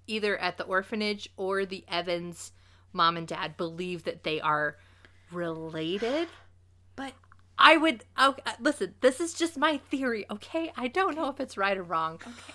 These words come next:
Speaker 1: Maybe they let them pick their own birthdays.
Speaker 2: Okay. I
Speaker 1: You
Speaker 2: like
Speaker 1: know?
Speaker 2: to think that the showrunners just decided it wasn't important because,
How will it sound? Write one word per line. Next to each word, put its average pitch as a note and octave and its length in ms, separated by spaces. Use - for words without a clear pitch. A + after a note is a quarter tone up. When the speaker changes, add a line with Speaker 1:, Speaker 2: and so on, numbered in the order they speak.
Speaker 1:
Maybe D4 460
they D4+ 220
let A#3 260
them A3 240
pick - 320
their G3 260
own F#3 220
birthdays. - 800
Speaker 2:
Okay. B3 420
I C4+ 220
Speaker 1:
You E4+ 60
Speaker 2:
like B3 200
Speaker 1:
know? D#3 140
Speaker 2:
to A#3 120
think G3+ 380
that F#3+ 420
the A#3+ 100
showrunners A3 720
just A3+ 200
decided F#3+ 480
it G3+ 120
wasn't A3+ 300
important A3+ 800
because, A3+ 420